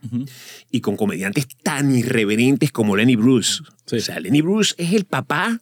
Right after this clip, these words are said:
Speaker 1: No,
Speaker 2: el
Speaker 1: increíble.
Speaker 2: papá del, de, de lo que conocemos hoy día como stand-up
Speaker 1: Tal cual.
Speaker 2: en el
Speaker 1: Sí.
Speaker 2: mundo. O
Speaker 1: Yo
Speaker 2: sea,
Speaker 1: creo que hay un consenso en eso.
Speaker 2: o sea, el tipo que agarró y dijo, "Espérate, esto ya no sé, eh, eh,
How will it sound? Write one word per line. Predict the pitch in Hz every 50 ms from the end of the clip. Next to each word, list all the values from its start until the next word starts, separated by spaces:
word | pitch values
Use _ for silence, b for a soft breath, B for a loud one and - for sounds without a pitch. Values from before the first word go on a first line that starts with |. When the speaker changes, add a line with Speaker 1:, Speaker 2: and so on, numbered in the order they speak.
| _ -
Speaker 1:
No, | 190 135 113 113 107 107 104
Speaker 2:
el | 127
Speaker 1:
increíble. | 151 147 139 117 113 101 98 95
Speaker 2:
papá | - 139 139 - - - - 226 247 254 247 233 - b b b b b b b b b b b b _ -
del, | 120 113 104 147 151 143 131 131 -
de, | - 131 127 120 143 135 123
de | 113 120 117 104 143 143
lo | 147 135
que | 135 135
conocemos | - 131 135 131 - - 202 220 208 208
hoy | 220 220 185
día | 170 208 208 190 175
como | - 151 123 113
stand-up | 110 - - 160 156 151 160 165 190 196
Speaker 1:
Tal | 113 110 113
cual. | - 107 - - - _
Speaker 2:
en | - 139 117
el | 104 98 -
Speaker 1:
Sí. | 127 120
Speaker 2:
mundo. | 113 139 165 202 208 180 147 117 104 90 - - - -
O | _ _ -
Speaker 1:
Yo | 123
Speaker 2:
sea, | 131 107
Speaker 1:
creo | 143 156 160
que | 147 156
hay | 147 151
un | 147 135
consenso | - 147 147 139 - - 131 123 120 - 123 113
en | 98
eso. | 85 - - - - _ _ _ _ - 135
Speaker 2:
o |
sea, | 139 139 - -
el | 147 156 151 -
tipo | - 226 202 - 240 -
que | - 233
agarró | 202 175 151 - 175 196
y | 196
dijo, | 202 202 190 185 190 180 - - _ -
"Espérate, | 139 131 - 160 156 135 - 135
esto | 131 - - 202
ya | 190 180 175
no | 175 180
sé, | - - 196
eh, | 185 - 120 120 -
eh, | - 160 202